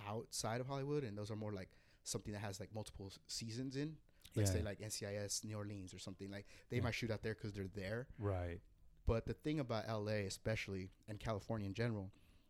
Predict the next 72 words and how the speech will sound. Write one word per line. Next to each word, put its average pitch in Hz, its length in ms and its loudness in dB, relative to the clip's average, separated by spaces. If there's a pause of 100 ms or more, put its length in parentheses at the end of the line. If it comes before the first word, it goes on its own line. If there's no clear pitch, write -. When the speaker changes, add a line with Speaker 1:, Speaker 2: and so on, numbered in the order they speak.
(120)
Speaker 1:
is 117 100 0
that 120 180 2
you're 120 140 0
pretty 170 280 4
much - 240 -2 (180)
thirty 117 480 2 (300)
minutes 110 260 0
to - 100 -6
two 117 180 2
hours 104 140 2
away 101 100 0
from 98 200 -6
every 101 200 -4
type - 200 -2
of 98 60 0
scene, - 320 -2
right? 104 280 -2
So - 100 -2
you 101 120 4
need 90 120 4
a - 20 2
Speaker 2:
Yeah. 85 60 0
Speaker 1:
desert, 104 300 -2
you 104 120 -6
need 104 120 -6
a, - 180 -14
a 101 40 -6
snow, 113 360 2
Speaker 2:
That's 104 140 6
Speaker 1:
you 107 60 0
need 92 80 4
Speaker 2:
right. 90 140 2
Speaker 1:
an 110 60 0
ocean, 107 320 0
you 107 60 0
need 107 120 -2
a 104 40 -4
beach, 107 280 -4
you 107 60 -4
need 107 140 0
a, 104 40 0 (520)
whatever 123 400 8
it 120 80 8
is 113 120 6
you 107 80 4
need. 107 380 2 (240)
Speaker 2:
Yeah, 95 200 6 (180)
very 110 200 8
Speaker 1:
Um, 95 40 2
Speaker 2:
diverse 90 440 2
out 82 160 2
here 82 160 2
with 80 140 -2
the - 60 -4
Speaker 1:
Yeah, 127 320 4
so, 117 380 4
so 123 220 -2 (120)
that's 131 200 -2
the 120 60 -4
thing 127 140 -2
that 110 80 -4
other 117 100 -2
states - 320 -4
don't 120 160 -6
really 110 160 -2
have 101 240 -4
as 123 140 0
much. - 420 -4
Speaker 2:
Yeah. 104 200 10
Speaker 1:
So 95 140 10
when 110 200 0
you, 117 120 -2